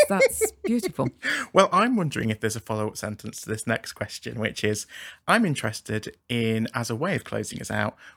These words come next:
Speaker 1: what you would like to leave our listeners with. It can be anything at all.
Speaker 2: I'd like to leave them with the importance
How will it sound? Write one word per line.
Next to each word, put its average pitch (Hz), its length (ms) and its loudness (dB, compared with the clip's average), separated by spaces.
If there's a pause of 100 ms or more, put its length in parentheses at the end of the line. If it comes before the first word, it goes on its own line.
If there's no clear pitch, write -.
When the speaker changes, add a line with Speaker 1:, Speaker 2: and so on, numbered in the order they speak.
Speaker 1:
what 135 200 2
you 139 200 2
would 110 160 -2
like - 300 -4
to - 120 -4
leave 104 420 -2 (120)
our 110 100 -8
listeners 113 560 -6
with. 107 260 -10
It 113 120 -8
can 110 120 -2
be 104 160 -4 (120)
anything 127 580 0
at - 220 -16
all. - 240 -14 (880)
Speaker 2:
I'd 196 260 6
like 170 220 4
to 165 80 -2
leave 156 160 2
them 151 160 0
with 147 140 -2
the 147 260 -2 (360)
importance - 880 0